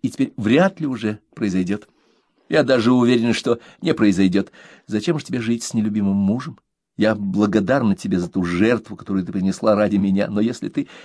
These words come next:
«И слушать ничего не хочу, и не буду», оборвала ее Ира. «Может быть, на первых порах это и была жертва,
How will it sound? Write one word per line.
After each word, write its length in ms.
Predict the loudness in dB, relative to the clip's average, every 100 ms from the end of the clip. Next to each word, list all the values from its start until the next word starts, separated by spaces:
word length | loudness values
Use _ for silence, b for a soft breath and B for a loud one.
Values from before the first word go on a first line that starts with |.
| B B 0
«И 240 | 4 4
слушать 760 | 4 6 6 6 4 2 2
ничего 400 | 2 0 2 2
не 100 | 2
хочу, 400 | 2 0 2 0 B 4
и 180 | 6
не 180 | 6 6
буду», 480 | 6 6 8 6 4 _ _ _ -6
оборвала 400 | 0 4 4 4
ее 140 | 4
Ира. 240 | 4 4 B B B B
«Может 320 | -2 0 2
быть, 160 | 0 0
на 100 | 0
первых 340 | 2 2 2
порах 340 | 2 2 0 -2
это 100 | -2
и 20 |
была 200 | 0 2
жертва, 500 | 2 2 2 -4